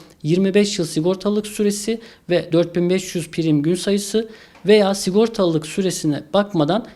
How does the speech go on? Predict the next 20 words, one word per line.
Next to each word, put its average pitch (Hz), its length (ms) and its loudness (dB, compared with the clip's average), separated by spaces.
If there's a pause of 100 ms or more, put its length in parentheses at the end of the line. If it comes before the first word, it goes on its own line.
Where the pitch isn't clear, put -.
(120)
yedi 202 300 2
bin 220 240 0
prim 185 280 0
gün 208 120 0
sayısının 139 640 -4
bulunması 165 600 0 (380)
veya 226 260 2
sigortalının 180 800 0
vefat 214 380 2
etmesini 143 600 -2 (300)
İş 254 120 -2
Kanunu'nun 170 640 2
on 214 200 2
dördüncü 165 380 2
maddesinde 165 720 -2 (240)
kıdem 233 320 2
tazminatına 196 760 -2
hak 226 140 -8
kazanacak 190 560 0
şekilde 160 580 0